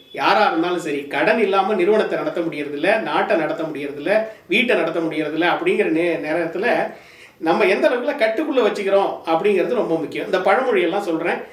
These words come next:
கேளுங்க. ஆஹ், "கற்றலை விட கேட்டல் நன்று" அப்படிம்பாங்க. இந்த பழமொழியெல்லாம் நீங்க கேட்டீங்க அப்படின்னா, திரும்ப திரும்ப கேட்கும் பொழுது இந்த கடன் பிரச்சனை நம்ம மாட்டிக்க கூடாதுங்கிறதுல ஒரு உத்வேகம் ஏற்படும்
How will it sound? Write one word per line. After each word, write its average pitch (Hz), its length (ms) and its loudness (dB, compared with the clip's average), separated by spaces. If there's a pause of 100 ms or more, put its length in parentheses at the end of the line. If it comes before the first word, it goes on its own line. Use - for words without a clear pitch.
(180)
கேளுங்க. 165 340 2 (640)
ஆஹ், 156 440 0
"கற்றலை 247 480 2
விட 233 180 -2
கேட்டல் 208 480 0
நன்று" 165 280 2
அப்படிம்பாங்க. 143 500 -2 (460)
இந்த 160 180 2
பழமொழியெல்லாம் 202 760 2 (280)
நீங்க 160 200 -4
கேட்டீங்க 214 400 2
அப்படின்னா, 185 420 2 (220)
திரும்ப 214 240 0
திரும்ப 240 220 2
கேட்கும் 208 340 2
பொழுது 190 260 2 (540)
இந்த 180 340 2
கடன் 262 320 2
பிரச்சனை 226 380 0 (220)
நம்ம 175 280 0 (200)
மாட்டிக்க 202 400 0
கூடாதுங்கிறதுல 190 840 0 (180)
ஒரு 175 180 0
உத்வேகம் 180 500 -2
ஏற்படும் 143 400 -8